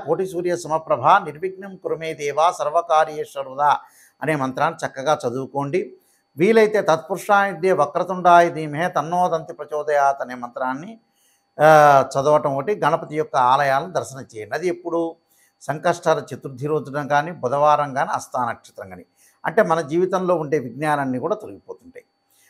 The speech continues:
ధనం కలిసి రావాలంటే, ధనపరంగా ఇబ్బందులు మీకు కలుగుతున్నాయంటే, ఓం యక్షాయ కుబేరాయ శరణాయ ధనధాన్యాధిపతే ధనం ధాన్య సమృద్ధిమే దేహిమే దాపయ స్వాహ అనే మంత్రాన్ని చక్కగా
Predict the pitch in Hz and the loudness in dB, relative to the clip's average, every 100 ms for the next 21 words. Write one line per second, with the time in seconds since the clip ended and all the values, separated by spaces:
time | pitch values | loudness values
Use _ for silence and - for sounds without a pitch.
0 | _ - 113 180 262 254 214 170 190 180 | _ -8 4 4 4 2 0 2 4 6
1 | 170 160 156 190 131 156 175 185 190 185 | 8 4 2 -2 0 0 2 0 2 2
2 | 175 131 147 160 165 151 139 123 127 131 | 2 0 -6 -6 -8 -8 -8 -8 -8 -10
3 | 139 139 123 110 113 107 - _ _ _ | -12 -8 -8 -8 -8 -10 -12 _ _ _
4 | - 156 214 170 - 202 208 214 220 180 | 0 4 4 2 0 8 10 10 6 0
5 | 160 180 180 170 170 156 147 143 147 147 | 0 4 6 6 6 2 -4 0 2 2
6 | 185 123 156 180 180 185 180 170 151 135 | 2 0 2 4 4 2 -2 -2 -2 -8
7 | 165 170 135 170 165 160 156 147 127 127 | -8 -6 -10 -8 0 0 0 -10 -18 -16
8 | 131 127 139 214 247 _ _ _ - 170 | -16 -14 -8 -8 -8 _ _ _ 2 4
9 | 180 196 196 175 143 147 165 160 - 143 | 4 2 -4 2 4 4 2 -2 -6 -2
10 | 139 147 143 131 123 123 151 135 123 143 | 0 0 -2 -6 -6 -6 -6 -8 -10 -2
11 | 165 | 2